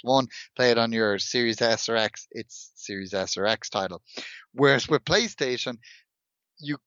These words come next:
there were separate downloads, and people were accidentally downloading and playing, say, the P S four version of Spider-Man Miles Morales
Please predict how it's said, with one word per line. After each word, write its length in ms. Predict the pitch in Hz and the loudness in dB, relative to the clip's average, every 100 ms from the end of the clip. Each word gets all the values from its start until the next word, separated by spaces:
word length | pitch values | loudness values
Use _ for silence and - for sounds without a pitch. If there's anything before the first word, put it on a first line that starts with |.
| - | -4
there 80 | 143 | -2
were 80 | |
separate 520 | 127 - 175 165 131 - | -2 2 0 2 -4 -2
downloads, 600 | 156 190 156 120 113 101 | -4 -4 -4 -4 -4 -6
and 120 | - 123 | -12 -14
people 280 | 147 143 | -10 -2
were 120 | 139 - - | -2 -2 0
accidentally 1120 | 156 - - 117 139 147 160 - 131 113 95 _ | -2 -2 -10 -10 -8 -8 -8 -14 -10 -10 -12 _
downloading 800 | 135 127 135 131 123 120 120 117 | -2 -2 -4 -4 -4 -2 -4 -6
and 180 | 113 107 | -6 -8
playing, 640 | - 123 123 123 117 110 | -6 -2 -2 -2 -4 -6
say, 240 | 107 120 113 | -4 -4 -2
the 100 | 110 | -6
P 240 | - 135 | -4 0
S 180 | 123 - | 0 0
four 360 | - 123 135 | -4 0 0
version 480 | 123 120 113 104 110 | 2 2 2 0 -6
of 120 | 87 - | -8 -10
Spider-Man 540 | - 123 117 117 117 | 0 2 2 0 -2
Miles 340 | 113 117 110 | -2 -2 -4
Morales 460 | 104 113 127 113 - | -4 0 2 0 -4